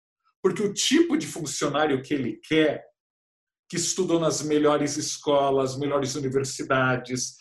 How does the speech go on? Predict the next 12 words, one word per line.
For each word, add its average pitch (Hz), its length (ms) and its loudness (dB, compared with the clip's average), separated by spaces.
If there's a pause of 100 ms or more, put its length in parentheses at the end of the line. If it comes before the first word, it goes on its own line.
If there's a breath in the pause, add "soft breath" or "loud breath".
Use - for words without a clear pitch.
(180 soft breath)
que - 80 -4
é - 20 2
o 175 100 2
gêniozinho 156 840 0
indiano, 139 920 2 (160)
que - 80 -2
é 185 40 6
o 170 100 4
gêniozinho 143 680 -2
chinês, 151 800 -2 (120)
o 139 80 -4
imigrante. 139 800 -2